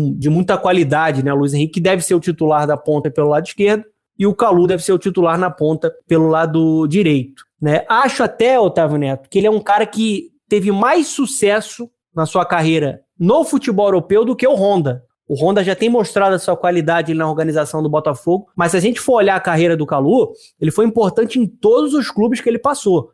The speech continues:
Ele surgiu muito bem no Feyenoord, ele foi muito bem no Chelsea, campeão, né? No Lille também, e no Hertha Berlim até dois mil e dezoito era uma peça importante. Depois o Klinsmann assume o clube e, e aí ele acaba sendo,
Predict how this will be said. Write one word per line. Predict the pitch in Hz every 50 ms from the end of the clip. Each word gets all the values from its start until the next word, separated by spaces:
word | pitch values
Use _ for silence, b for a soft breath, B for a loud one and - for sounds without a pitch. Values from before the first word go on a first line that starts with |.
| _ _
Ele | 147 143 143
surgiu | - - 165 147 139 151 254 247
muito | 269 254 - 233
bem | 180 196 190
no | 185 175
Feyenoord, | 156 - 170 165 175 180 180 185 180 170 - _ _ _ _ _ _
ele | - 156 160
foi | - - 175 160
muito | 160 190 269 302 294 294 226
bem | 190 208 202
no | 196 175 160
Chelsea, | - - 175 175 180 175 - 175
campeão, | - - 170 160 147 147 147 160 175 185 185 - _ _ _ _ _ _
né? | - 151 147 147 -
No | 175 190 208
Lille | 196 180 185 214 247 240 220 202
também, | - 180 170 151 139 147 160 185 214 214 _ _ _ _
e | - 254 311
no | 320 302
Hertha | 240 220 233 226 214 220 233 214
Berlim | 196 214 196 190 202 214 226
até | 214 220 - 226 220 226
dois | 240 240 196 196
mil | 202 214
e |
dezoito | 202 226 233 180 165 170 180 185 180 - _ _ _ -
era | 175 180
uma | 185 190 180
peça | 185 - 185 180 180 - 190
importante. | 180 - 220 214 180 - 190 196 208 220 214 - - _ _ _ _ _
Depois | 170 180 180 170 196 208 202 175
o | 196 185
Klinsmann | - 202 190 190 185 175 175 180 190
assume | 190 - - - - 254 285 294 277 247
o | -
clube | - - 190 190 208 202 196 240 254 - _ _ _
e, | 170 175 180 185 185 - 208 185
e | 208
aí | 196 190 196 208 226 240
ele | 233 220 226
acaba | 233 208 - - 208 220 202 233 214
sendo, | - - - 202 202 208 220 214 185 151 131 - _